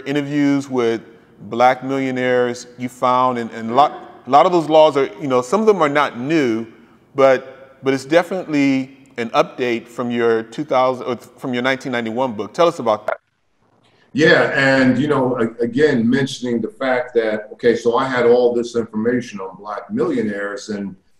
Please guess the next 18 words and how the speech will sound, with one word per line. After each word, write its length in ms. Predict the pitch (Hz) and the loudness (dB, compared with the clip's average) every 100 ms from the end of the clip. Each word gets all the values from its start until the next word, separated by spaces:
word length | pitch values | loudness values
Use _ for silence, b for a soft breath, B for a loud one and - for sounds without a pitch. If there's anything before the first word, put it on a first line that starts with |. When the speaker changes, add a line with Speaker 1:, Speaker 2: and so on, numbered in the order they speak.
| _ - | _ -10
Speaker 2:
I 80 | 104 | -8
was 200 | 107 107 | -6 -4
just 260 | 131 - | -6 -6
trying 320 | 127 123 113 | -4 -2 -2
to 80 | 107 | -6
find 340 | - 123 117 110 | -6 -4 -2 -2
a 40 | |
way, 240 | 107 110 | -2 -4
Clifton, 460 | 107 - 110 - 107 | -4 -6 -6 -6 -12
to 200 | - 90 - | -12 -20 -10
validate 640 | 113 180 135 98 92 87 - | -4 -2 -2 -4 -8 -12 -16
it. 680 | _ _ _ _ _ - 120 | _ _ _ _ _ -10 -8
And 300 | 110 110 107 | -6 -6 -8
so 600 | 120 113 107 107 104 - _ _ - | -6 -4 -2 -4 -8 -16 _ _ -12
I 100 | 123 | -8
had 220 | 135 123 | -4 -4
a 120 | - | -4
presentation 1040 | 147 139 117 110 143 143 131 120 110 107 | -4 -6 -6 -8 -4 -4 -4 -6 -6 -6